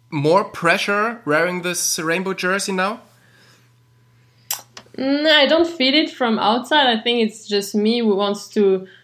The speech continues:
Speaker 2: to show that it wasn't just, uh, the luck or, like, I still can ride my bike fast. But,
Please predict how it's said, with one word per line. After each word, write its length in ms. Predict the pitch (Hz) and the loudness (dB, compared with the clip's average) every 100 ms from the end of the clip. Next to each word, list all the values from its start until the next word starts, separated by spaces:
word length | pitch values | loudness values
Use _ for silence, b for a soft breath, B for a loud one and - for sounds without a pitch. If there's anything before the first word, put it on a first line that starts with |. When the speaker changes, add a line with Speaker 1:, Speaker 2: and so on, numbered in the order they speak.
| B | B
Speaker 2:
to 140 | - 208 | -4 -2
show 420 | - 220 214 214 | -2 0 2 2
that 400 | 208 196 - - - | 2 2 0 -12 -6
it 100 | 196 | -2
wasn't 340 | 190 190 202 | 0 0 -2
just, 300 | 190 190 190 _ _ _ _ - | -2 -4 -6 _ _ _ _ -12
uh, 340 | - 190 175 175 | -4 -2 0 -2
the 120 | 165 | -2
luck 380 | 170 196 208 202 | 2 2 2 0
or, 140 | 180 | 2
like, 460 | 175 170 170 - - | 4 2 2 -6 -14
I 120 | - 180 | -12 -8
still 320 | - 196 196 | 0 0 2
can 420 | 190 180 175 175 | 0 0 -2 -6
ride 280 | 175 185 185 | 2 2 2
my 280 | 156 160 156 | -2 -6 -4
bike 360 | 185 175 175 | 0 0 0
fast. 400 | - 170 196 226 - | -4 0 0 -2 -2
But, 280 | 190 180 | -2 -2